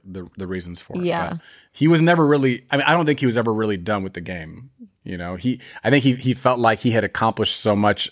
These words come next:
Speaker 1: in that time, so he wanted to just be great at something <laughs> else too.
Speaker 2: Yeah.
Speaker 1: And then came back
Speaker 2: And so
Speaker 1: to it.
Speaker 2: maybe his commitment, and maybe then it's defining your commitment, right? His commitment was to excellence.
Speaker 1: Yeah.
Speaker 2: And translating his excellence in another arena, you know? But I think that, you know, the,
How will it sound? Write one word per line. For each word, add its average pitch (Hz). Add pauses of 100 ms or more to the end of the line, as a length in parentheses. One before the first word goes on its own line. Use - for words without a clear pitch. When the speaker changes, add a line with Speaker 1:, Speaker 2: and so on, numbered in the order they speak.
(100)
Speaker 1:
in 95 (280)
that 101
time, 110
so 104
he 107
wanted 101
to 98
just 104
be 104
great 107
at 92
something 104
<laughs> -
else 196
too. 104 (160)
Speaker 2:
Yeah. 170
Speaker 1:
And 101
then 202
came 202
back 196
Speaker 2:
And 202
so 247
Speaker 1:
to 240
it. -
Speaker 2:
maybe 226
his 208
commitment, 196
and 185
maybe 208
then 208
it's 196
defining 185
your 156
commitment, 165
right? 180
His 190
commitment 185
was -
to -
excellence. -
Speaker 1:
Yeah. 95 (140)
Speaker 2:
And 175 (180)
translating 185
his 165
excellence 165
in 165
another 160
arena, 160
you 170
know? 180 (360)
But 180
I 190
think 196
that, - (540)
you 190
know, 185
the, 190